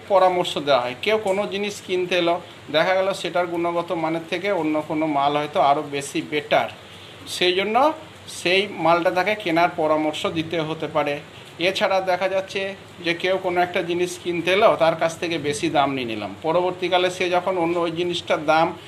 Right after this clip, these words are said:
অন্য জায়গায় দেখতে গেল, তখন সে কম দেখলো, তখন কি আসছে তোমার দোকানে আসবে? সে আসবে না। তাহলে কি করতে হবে? যে কাস্টমারের কাছ থেকে সঠিক মূল্য নিতে হবে।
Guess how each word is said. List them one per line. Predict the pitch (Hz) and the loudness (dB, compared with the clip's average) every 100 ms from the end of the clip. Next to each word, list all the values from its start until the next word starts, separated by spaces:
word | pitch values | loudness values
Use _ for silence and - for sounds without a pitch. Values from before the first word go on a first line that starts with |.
| - - - | -18 -10 -2
অন্য | 165 180 | 0 2
জায়গায় | 175 175 175 | 4 4 4
দেখতে | 156 165 165 180 | 2 -2 -2 -2
গেল, | 185 208 | -2 0
তখন | 165 175 | -2 -4
সে | 170 170 - | -6 -8 0
কম | 160 151 | 2 2
দেখলো, | 143 135 139 | 0 -2 -2
তখন | 156 156 185 | -4 -2 -4
কি | 185 | 0
আসছে | 180 180 196 | 0 0 -4
তোমার | 185 175 180 | -2 0 0
দোকানে | 190 202 | 0 0
আসবে? | 202 208 240 196 | 0 -2 -2 -2
সে | - | 2
আসবে | 151 156 135 113 | 2 2 0 -8
না। | 98 - - - - - | -10 -16 -18 -18 -16 0
তাহলে | 165 190 | 2 2
কি | 190 202 | -4 -6
করতে | 196 190 208 | -6 2 4
হবে? | 233 269 - - - - 131 | 6 2 2 -10 -20 -10 -2
যে | 165 277 285 - - | 0 0 -4 -16 -8
কাস্টমারের | - 160 - 196 190 190 | -2 -2 -2 0 0 2
কাছ | 185 165 - | 2 0 0
থেকে | 190 226 | -2 -2
সঠিক | - 143 147 226 220 | 0 0 0 -4 -4
মূল্য | 175 143 175 | -2 0 0
নিতে | 160 113 120 | 0 -2 -6
হবে। | 101 | -8